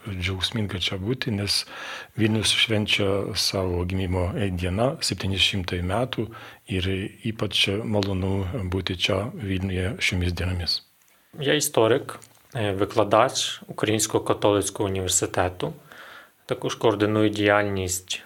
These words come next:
Speaker 2: навчально-дослідницької програми «Київське християнство», яка функціонує в уку під патронатом блаженнішого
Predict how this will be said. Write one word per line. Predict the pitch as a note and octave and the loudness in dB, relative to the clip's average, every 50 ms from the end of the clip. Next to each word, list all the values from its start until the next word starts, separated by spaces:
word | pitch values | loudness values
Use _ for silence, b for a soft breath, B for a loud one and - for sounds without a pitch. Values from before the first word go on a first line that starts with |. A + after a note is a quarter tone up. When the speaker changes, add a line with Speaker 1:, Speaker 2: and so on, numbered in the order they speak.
| - - | -8 -2
Speaker 2:
навчально-дослідницької | G#2 G2 F#2 - - G#2+ G#2 G#2 G2 F#2+ F#2 G2 F#2 F#2 - A2 G2+ - G2+ F#2+ F2+ - - - G2+ F#2 | -2 -2 0 4 4 4 4 4 2 -2 0 0 0 2 2 0 0 0 -2 -2 -4 -4 -2 0 0 0
програми | F#2 F#2 - G#2 F2+ F2 F2+ G2+ G2+ G2 F#2 F#2 F2 F2 F2 B B B B B B B B B _ _ | 0 -2 -2 -2 0 2 2 2 2 2 0 -2 -4 -4 -6 B B B B B B B B B _ _
«Київське | - - G2+ G2+ G2 - - - | 0 2 2 4 4 2 0 0
християнство», | A2 - - G2+ - - - G#2+ F#2+ F#2 F2+ F2 F2+ - - - - C#3+ D3 - - _ _ _ _ | -4 -4 -2 -4 -2 0 0 2 4 4 2 2 -2 -4 -4 -4 -4 -4 -4 -6 -16 _ _ _ _
яка | E3 - - A2+ | -10 -2 0 0
функціонує | G#2 - - G#2+ F#2+ G2 - - G#2+ F#2+ G2 G2+ G#2+ G#2 G2+ | 0 0 -4 -6 -2 -2 -2 -2 0 0 0 0 0 0 0
в | F#2+ F2+ F2+ | 0 -2 -4
уку | F2+ - - A2+ A2 A#2 - E2 - - - _ _ _ _ | -6 -2 0 2 2 2 2 -2 -8 -14 -20 _ _ _ _
під | - - | -12 -4
патронатом | - - - - - A2 G#2 G#2 A2 A#2 - A#2+ G#2+ G2 | -2 -4 -2 -2 -2 0 4 4 2 2 2 -2 -2 0
блаженнішого | G#2 F#2+ G2 G2 F#2+ G2 G#2+ A#2 - - - A#2 A#2 A#2 B2+ C#3 C#3+ | -2 0 0 0 0 0 0 0 -2 -2 0 2 2 2 2 0 -4